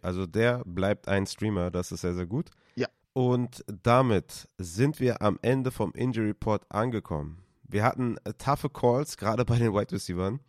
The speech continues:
Speaker 1: Da bin ich sehr gespannt, wer dann, dann noch active geruled wird oder wer outgeruled wird. Matze, vielen Dank für deine Einschätzung. Viel Erfolg für deine Halbfinals. Ich bin sehr gespannt,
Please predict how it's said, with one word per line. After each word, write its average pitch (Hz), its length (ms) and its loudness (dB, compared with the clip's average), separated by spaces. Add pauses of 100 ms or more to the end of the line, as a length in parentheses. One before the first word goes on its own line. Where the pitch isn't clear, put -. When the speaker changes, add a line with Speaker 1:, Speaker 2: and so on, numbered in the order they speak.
(160)
Speaker 1:
Da 101 100 2
bin 95 120 0
ich 98 80 -2
sehr 107 160 0
gespannt, 101 540 -2
wer 92 120 0
dann, 95 200 0
dann 92 160 0
noch - 260 -4
active 98 420 -4
geruled 95 360 -2
wird 98 140 -2
oder 92 160 2
wer 80 280 0
outgeruled 90 540 -2
wird. 95 220 -4 (260)
Matze, 127 340 2
vielen 143 260 0
Dank 139 200 2
für 135 100 -4
deine 117 220 2
Einschätzung. 135 640 -2 (240)
Viel - 260 2
Erfolg 156 440 4
für 131 120 0
deine 113 220 4
Halbfinals. 120 580 0
Ich - 80 -16
bin 101 160 2
sehr 107 160 2
gespannt, 117 600 -4